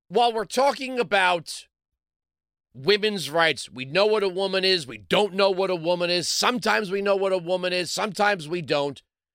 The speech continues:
It's like almond joy and mounds, right? Sometimes you feel like a nut,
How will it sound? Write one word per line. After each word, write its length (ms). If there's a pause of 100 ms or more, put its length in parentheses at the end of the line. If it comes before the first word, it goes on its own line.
It's 80
like 240
almond 380
joy 300
and 120
mounds, 400
right? 320
Sometimes 400
you 60
feel 240
like 200
a 60
nut, 280